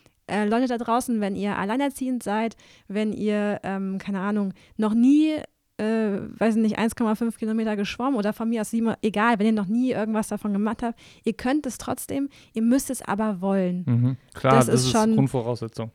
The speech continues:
Speaker 1: das ist definitiv. Es gibt bestimmt viele da draußen, die das, ähm, und also ich werd's nicht, wie gesagt, ich werde nicht kraulen. Ich werde sicherlich auch nicht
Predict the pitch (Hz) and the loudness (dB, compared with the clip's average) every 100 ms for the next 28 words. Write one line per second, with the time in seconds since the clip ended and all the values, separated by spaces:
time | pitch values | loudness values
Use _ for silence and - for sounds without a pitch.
0 | _ - - 247 247 262 247 240 233 - | _ -20 -2 0 0 0 0 2 0 0
1 | 202 190 - 262 - 220 233 233 214 196 | -6 -4 -4 -4 -4 -4 -2 -2 -2 -4
2 | 208 190 202 214 190 185 185 - 180 196 | -2 -2 -2 -2 -4 -4 -6 -4 -2 0
3 | 196 196 226 220 _ - 208 196 196 175 | -2 0 0 -2 _ -6 -2 0 -2 -4
4 | _ _ _ _ _ - 233 214 247 - | _ _ _ _ _ -8 -6 -2 -2 -2
5 | - 226 254 - 233 240 247 - - 190 | -4 0 0 -2 -2 -2 -2 -6 -8 -8
6 | 190 202 220 220 240 - - - 202 269 | -4 -2 2 2 2 -2 -12 -6 -2 -2
7 | 339 - 226 - - - 226 202 - 226 | -4 -8 -14 -14 -12 -6 -4 -4 -4 -4
8 | 240 220 233 214 226 240 240 | -2 -2 -2 -2 -2 -2 -4